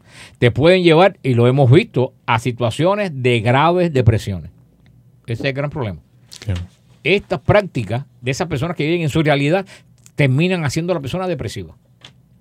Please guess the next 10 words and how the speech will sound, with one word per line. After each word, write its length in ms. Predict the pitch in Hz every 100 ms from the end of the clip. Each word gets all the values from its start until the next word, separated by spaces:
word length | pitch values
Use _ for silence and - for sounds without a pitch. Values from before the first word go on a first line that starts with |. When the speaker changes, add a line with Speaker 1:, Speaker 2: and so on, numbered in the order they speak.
| _ _ _ _ _ _ _ _
Speaker 1:
Como 240 | - 110 110
tú 100 | 151
Speaker 2:
Ujú. 20 |
Speaker 1:
lo 80 | 175
estás, 300 | - 156 -
como 180 | 135 113
tú 100 | 135
lo 60 |
estás 160 | 135 147
oyendo. 300 | 123 87